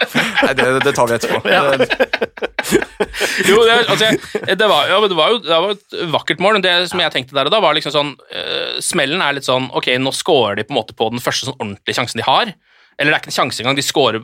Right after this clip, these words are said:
Speaker 3: for liksom et, det er jo på en måte et gratis mål, bortsett fra at det er helt fantastisk gjort av Eiling, da. Eh,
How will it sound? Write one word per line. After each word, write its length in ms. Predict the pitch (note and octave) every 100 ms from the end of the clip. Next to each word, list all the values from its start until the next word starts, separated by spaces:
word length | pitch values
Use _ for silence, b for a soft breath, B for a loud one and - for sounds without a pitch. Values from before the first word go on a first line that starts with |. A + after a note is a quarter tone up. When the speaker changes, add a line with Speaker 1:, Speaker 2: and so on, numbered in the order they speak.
| -
Speaker 3:
for 120 | A#2+
liksom 200 | C3 C3
et, 80 | -
det 80 | B2
er 60 | B2+
jo 40 |
på 80 | C#3+
en 60 | -
måte 100 | B2+
et 80 | B2
gratis 400 | G#2+ F#2+ - A#2+ B2
mål, 100 | D3
bortsett 160 | C3 B2
fra 80 | A#2+
at 40 |
det 60 | A#2+
er 60 |
helt 100 | A#2+
fantastisk 680 | A#2+ A#2+ - - - - - B2
gjort 400 | A#2 - - A2
av 80 |
Eiling, 320 | G#2+ A2 G3 A3
da. 80 | B B B B B -
Eh, 240 | D#3 E3